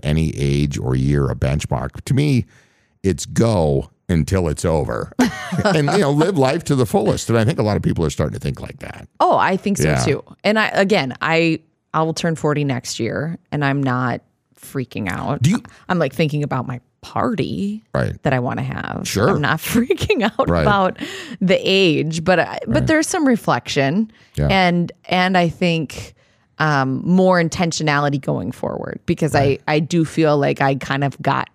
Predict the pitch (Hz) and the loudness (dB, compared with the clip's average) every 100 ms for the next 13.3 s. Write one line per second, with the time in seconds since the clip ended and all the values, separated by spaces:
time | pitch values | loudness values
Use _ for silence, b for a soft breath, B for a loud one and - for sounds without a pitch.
0 | - 151 160 143 - 180 190 220 233 - | -4 -2 0 -2 -2 -2 2 2 0 -6
1 | - - _ _ _ _ _ _ _ _ | -10 -14 _ _ _ _ _ _ _ _
2 | _ _ _ _ - - 143 - 147 - | _ _ _ _ -18 -10 -8 -4 -4 -6
3 | - _ _ _ _ _ _ _ _ - | -14 _ _ _ _ _ _ _ _ -6
4 | 151 151 151 - 165 165 160 151 139 135 | 0 2 2 2 4 4 2 0 0 -2
5 | - 127 123 117 - 127 82 - - - | -4 -6 -4 -6 -6 -6 -6 -10 -14 -18
6 | _ - 62 110 156 147 139 135 135 135 | _ -4 -2 -2 -2 0 0 -2 -2 -2
7 | 123 123 117 147 - 139 117 131 123 113 | -2 -4 -6 -10 -10 -6 -4 0 0 0
8 | 113 117 113 117 117 - _ - 147 139 | -2 0 0 -2 -2 -6 _ -12 -6 -2
9 | 147 117 - 107 - - - - - - | 0 0 -4 -6 -10 -12 -12 -10 -10 -10
10 | - - - - - 107 139 - 127 131 | -12 -12 -18 -16 -4 -2 -2 0 -2 -2
11 | - - _ _ _ _ _ _ _ _ | -6 -20 _ _ _ _ _ _ _ _
12 | _ _ - 85 80 82 87 90 90 87 | _ _ 0 2 2 2 2 2 2 2
13 | 90 92 | 2 2